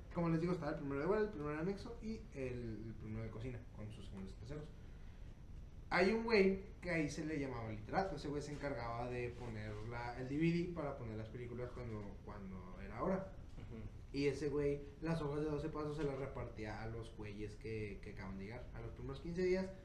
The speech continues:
Speaker 1: te ponen a leer los doce pasos, te los tienes que aprender. Y hay algo ahí adentro, los güeyes esos que te digo que son los apoyos, esos güeyes se les llaman padrinos.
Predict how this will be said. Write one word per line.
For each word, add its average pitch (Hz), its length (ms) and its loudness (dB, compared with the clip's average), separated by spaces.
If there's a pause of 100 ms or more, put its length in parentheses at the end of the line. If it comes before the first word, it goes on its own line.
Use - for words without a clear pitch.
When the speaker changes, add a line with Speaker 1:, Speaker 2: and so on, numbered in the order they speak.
(120)
Speaker 1:
te 196 80 0
ponen 156 260 -2
a 143 100 0
leer 123 140 -2
los 113 160 -4
doce - 180 -6
pasos, 113 260 -6
te 117 80 -6
los 107 100 -6
tienes 98 180 -6
que 101 80 -10
aprender. 95 260 -8 (1160)
Y 147 200 4
hay 165 180 8
algo 180 220 6
ahí 185 120 8
adentro, 170 600 6
los 143 180 4
güeyes 185 260 6
esos 202 200 0
que 208 100 0
te - 60 -2
digo 180 200 4
que 196 80 -2
son 175 160 0
los 165 140 0
apoyos, 165 500 2 (720)
esos 151 240 0
güeyes 170 380 4
se - 440 -4
les 147 160 0
llaman 123 300 -4
padrinos. 156 400 0